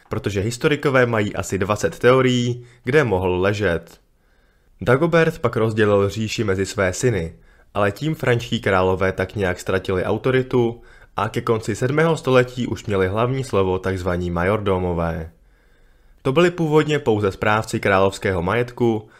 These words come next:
ale postupně se jim podařilo získat pro sebe prakticky veškerou moc, kterou měli dřív králové. Jedním takovým merovejským majordomem byl Karel Martel. Přezdívku Martel, ve staré francouzštině Kladivo,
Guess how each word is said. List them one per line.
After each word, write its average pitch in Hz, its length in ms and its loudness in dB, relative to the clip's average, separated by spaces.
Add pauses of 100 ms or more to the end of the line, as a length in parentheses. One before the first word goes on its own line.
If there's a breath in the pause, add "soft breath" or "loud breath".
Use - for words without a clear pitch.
(200 loud breath)
ale 95 180 0
postupně 165 480 -2
se 156 120 -4
jim 143 100 0
podařilo 117 480 2
získat 104 380 -2
pro 98 140 -2
sebe 95 320 0
prakticky 95 520 -4
veškerou 135 460 0
moc, 107 340 -4 (160 soft breath)
kterou 98 280 0
měli 90 240 -2
dřív 85 260 -8
králové. 92 760 -2 (1120)
Jedním 143 300 0
takovým 160 500 0
merovejským 117 680 0
majordomem 131 680 2
byl 92 200 -2
Karel 92 380 0
Martel. 90 640 -2 (520 soft breath)
Přezdívku 147 560 -2
Martel, 151 680 0
ve 110 120 -4
staré 107 280 -2
francouzštině 98 640 -6
Kladivo, 123 640 0